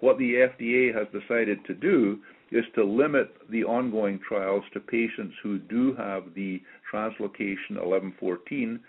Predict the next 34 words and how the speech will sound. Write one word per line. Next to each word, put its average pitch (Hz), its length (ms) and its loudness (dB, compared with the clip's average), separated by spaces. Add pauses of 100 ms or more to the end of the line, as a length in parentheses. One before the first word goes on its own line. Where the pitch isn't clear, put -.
(280)
uh, 95 160 0
which 95 240 -2
are 87 100 -2
patients 104 540 -6
who 101 140 -2
do 107 240 -4
have 98 240 -2
high 101 220 -4
levels 92 480 0
of - 180 -6
B 101 220 -6
C 98 100 -2
L 87 160 -2 (100)
two 92 220 -2 (100)
in 95 140 -6
the 87 60 -6
myeloma 87 500 -4 (100)
cell. - 380 -8
And 87 220 -10
so 101 240 2 (680)
the 101 420 -2
F 110 240 0
D 104 220 -2
A 107 500 -2
has 101 140 6 (180)
reopened 110 840 2 (100)
a 98 80 0
trial 107 460 2
called 95 380 -2
the 87 80 -4
CANOVA 127 680 -2
trial, - 440 -8 (300)
in 92 200 -4
which 104 180 0